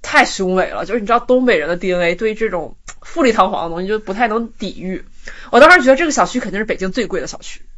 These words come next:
然后我觉得，哦，太厉害了。我还记得当年就是棕榈泉那个卖楼的那个宣传语，就是“北望朝阳公园，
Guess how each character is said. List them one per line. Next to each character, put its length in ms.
然 120
后 240
我 80
觉 140
得， 80
哦， 100
太 220
厉 140
害 120
了。 80
我 60
还 100
记 140
得 100
当 180
年 160
就 100
是 80
棕 160
榈 120
泉 260
那 140
个 100
卖 220
楼 260
的 140
那 200
个 240
宣 200
传 180
语， 160
就 140
是 180
“北 300
望 300
朝 160
阳 100
公 120
园， 340